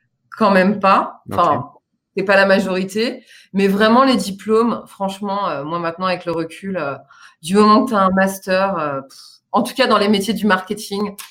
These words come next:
Speaker 1: peu importe un petit peu l'école, euh, dans laquelle t'as pu, t'as pu l'avoir, ce qui va compter vraiment, c'est les expériences que t'auras pu avoir en stage, les alternances, euh, qui vont être beaucoup plus regardées que les, que les diplômes. Et,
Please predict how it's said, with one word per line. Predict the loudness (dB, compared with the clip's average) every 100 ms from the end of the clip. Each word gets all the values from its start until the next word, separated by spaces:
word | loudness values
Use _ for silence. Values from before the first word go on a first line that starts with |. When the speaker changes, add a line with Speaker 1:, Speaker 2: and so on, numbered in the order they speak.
| _ _ _ _
Speaker 1:
peu | -2
importe | 0 2 -2 -2
un | -4
petit | -4 -8
peu | -6
l'école, | -4 -4 -2 -2 -2
euh, | -2
dans | -2 -2
laquelle | -4 -6
t'as | -6 -8
pu, | -10 -10 -8 -4
t'as | -4
pu | 0
l'avoir, | 2 2
ce | 0
qui | -4
va |
compter | -2 -4 -6
vraiment, | -4 -2 0 -2
c'est | -4
les | -8 -8
expériences | -6 -2 -2
que | -6
t'auras | -6 -6
pu | -4 -4
avoir | -2 -2
en | -2
stage, | 0 2 2 2
les | 0
alternances, | -2 -2 -2 2 4 2 0 -12 -20 -20 -14 -2
euh, | 2 2
qui | 0 -6
vont | 0 2
être | 2 -2
beaucoup | -8 -4 -4 -8
plus | -8 -2
regardées | 0 2 0 0 -4
que | -4 -4
les, | -2 0 -2 -6 -6
que |
les | -4
diplômes. | -4 -2 0 2
Et, | 4